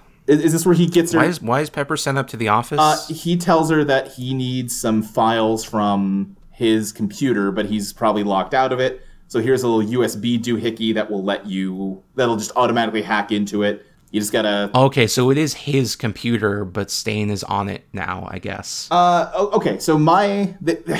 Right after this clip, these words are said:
Speaker 1: they gloss over it real quick. My understanding, it, it's definitely his computer, 'cause the screensaver is his, like, hot rod car that he was working on earlier on.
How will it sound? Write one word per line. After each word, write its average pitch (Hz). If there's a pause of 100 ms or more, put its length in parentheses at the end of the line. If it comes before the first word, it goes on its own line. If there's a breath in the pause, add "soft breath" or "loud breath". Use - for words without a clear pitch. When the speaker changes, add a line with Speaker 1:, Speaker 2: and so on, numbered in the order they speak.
(180)
Speaker 1:
they 147 (300)
gloss 160
over 170
it 117
real 123
quick. 95
My 113
understanding, 175 (320 soft breath)
it, 165
it's 170
definitely 254
his 254
computer, 147
'cause 120
the 135
screensaver 147
is 120
his, 123
like, 107 (220)
hot -
rod 104
car 104
that 104
he 107
was 104
working 110
on 101
earlier 98
on. 87